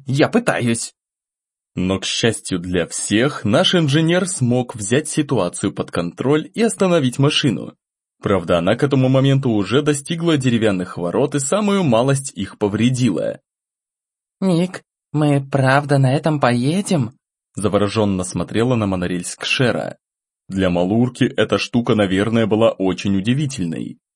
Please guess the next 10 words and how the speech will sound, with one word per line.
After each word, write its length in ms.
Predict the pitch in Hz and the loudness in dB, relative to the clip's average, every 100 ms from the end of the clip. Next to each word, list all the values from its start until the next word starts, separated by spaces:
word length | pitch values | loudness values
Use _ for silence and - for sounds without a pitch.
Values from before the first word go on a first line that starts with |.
| _ _ _ _ | _ _ _ _
Фактически 680 | - 85 - 131 135 - 104 | -8 -8 -4 -4 -4 -6 -2
монолитная 560 | 98 92 104 - 87 | 0 2 0 -2 -4
скала 680 | 87 - 82 82 82 117 85 | -4 -6 -6 0 2 2 0
сама 380 | - 85 92 117 | -4 -2 0 0
по 140 | 101 | -2
себе 340 | - 85 98 98 | -4 -2 0 -2
движется. 920 | 85 110 107 90 - - 57 50 - _ _ _ _ _ _ _ | -2 0 0 -2 -8 -8 -8 -8 -14 _ _ _ _ _ _ _
Да, 580 | 82 82 80 82 85 - _ _ _ | -10 -4 -2 0 -2 -6 _ _ _
страшно? 720 | - - - - - 131 - _ _ _ _ _ _ _ 196 | -14 -6 -4 -2 0 0 0 _ _ _ _ _ _ _ -2
Немного. 880 | 220 247 160 120 107 117 120 120 | 2 2 4 2 2 0 0 -2